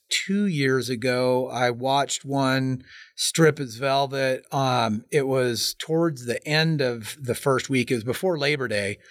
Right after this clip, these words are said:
but it was, it was after the first of September. But I couldn't believe wh-, we got it on video too. This guy stripping his velvet on August twenty-seventh.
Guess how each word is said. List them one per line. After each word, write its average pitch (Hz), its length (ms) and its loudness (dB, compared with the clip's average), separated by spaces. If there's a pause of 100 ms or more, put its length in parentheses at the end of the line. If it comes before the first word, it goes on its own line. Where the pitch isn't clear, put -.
(260)
but 139 140 0
it 131 60 2
was, 120 180 -2 (160)
it 147 80 2
was 127 500 0
after 139 360 0
the 123 100 -6
first 143 340 0
of 110 80 -10
September. 127 640 0
But 123 160 -4
I 131 60 2
couldn't 151 280 2
believe 143 420 0
wh-, 127 160 -6 (360)
we 139 120 -8
got 156 180 2
it 156 60 2
on 117 140 -4
video 127 440 0
too. 127 240 0
This 113 160 -8
guy 120 160 0
stripping 147 520 2
his 113 160 -4
velvet 127 500 0
on 127 180 -2
August 135 320 2
twenty-seventh. 127 800 -2